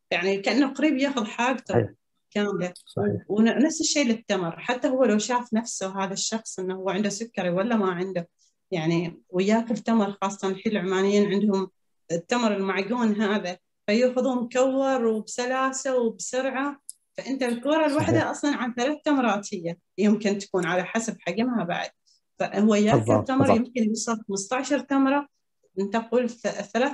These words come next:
Speaker 1: تمرات فيهن مال ستين سعرة، إذا أخذ هو عشر تمرات يعني يوصل فوق ال-، المئتين ثلاثمية سعرة، فهو ماخذ كأنه نص احتياجه اليومي أو ثلث احتياجه بس من التمر، بعد ما جي على الأكلات الثانية،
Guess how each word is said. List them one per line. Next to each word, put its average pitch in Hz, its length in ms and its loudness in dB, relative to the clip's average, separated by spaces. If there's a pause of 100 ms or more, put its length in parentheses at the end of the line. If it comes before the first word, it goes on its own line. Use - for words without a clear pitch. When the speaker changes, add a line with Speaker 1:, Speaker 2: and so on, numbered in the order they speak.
Speaker 1:
تمرات 277 420 2
فيهن 277 360 2
مال 269 320 2
ستين 330 400 0
سعرة، 214 420 -2 (360)
إذا 202 140 2
أخذ 254 260 0
هو 262 160 2
عشر 269 420 0
تمرات 269 500 0
يعني 247 240 -2
يوصل 269 500 -2
فوق 269 260 -2
ال-، 220 280 0 (340)
المئتين 233 400 4
ثلاثمية 262 400 4
سعرة، 190 380 -4
فهو 233 300 0
ماخذ 247 340 0 (380)
كأنه 226 760 0
نص 330 260 -2
احتياجه 269 520 2
اليومي 233 500 4
أو 190 340 -6 (180)
ثلث 302 200 0
احتياجه 294 520 2
بس 262 260 -2
من 285 120 4
التمر، 240 480 -2 (400)
بعد 202 200 -2
ما 214 320 0
جي 269 120 0
على 240 200 0
الأكلات 208 640 -2
الثانية، 180 500 -10